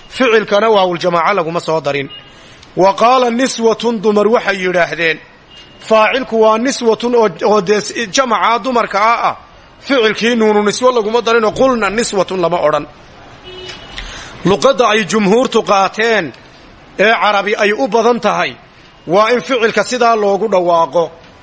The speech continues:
oo laga ilaaliyo calaamatul jamac iyo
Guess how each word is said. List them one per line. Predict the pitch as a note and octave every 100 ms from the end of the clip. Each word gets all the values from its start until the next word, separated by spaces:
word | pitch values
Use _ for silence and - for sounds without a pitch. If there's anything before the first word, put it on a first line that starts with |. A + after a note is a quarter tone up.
| - -
oo | G3+ A3
laga | A3 C4+
ilaaliyo | B3 A3 G#3 G#3 A#3+ G3+
calaamatul | G#3 G3+ G3 G3 G3
jamac | F3 B3 A3 F#3
iyo | F3 D3